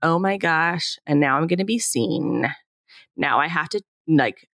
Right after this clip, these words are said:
I'm gonna talk about this process, or I'm gonna share part of myself people don't know in the material."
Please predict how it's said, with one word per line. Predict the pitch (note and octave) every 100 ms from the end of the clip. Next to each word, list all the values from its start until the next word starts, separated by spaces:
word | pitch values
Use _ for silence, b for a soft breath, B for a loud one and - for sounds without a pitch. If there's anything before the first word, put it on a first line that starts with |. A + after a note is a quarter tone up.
| _
I'm | D#3+ C#3+
gonna | B2+
talk | - F#2 -
about | A2
this | - -
process, | - A3 A3 G3+ G3+
or | -
I'm | C3+
gonna | C3 C#3
share | - F3 F#3+
part | G3 F#3+
of |
myself | F#3 F3+ - F3
people | - D3 B2+
don't | B2 C3 D3+
know | F#3+ A#3 A#3 A#3
in | E3
the | D3+
material." | D3+ - A#3 A#3 A3 G#3+ G#3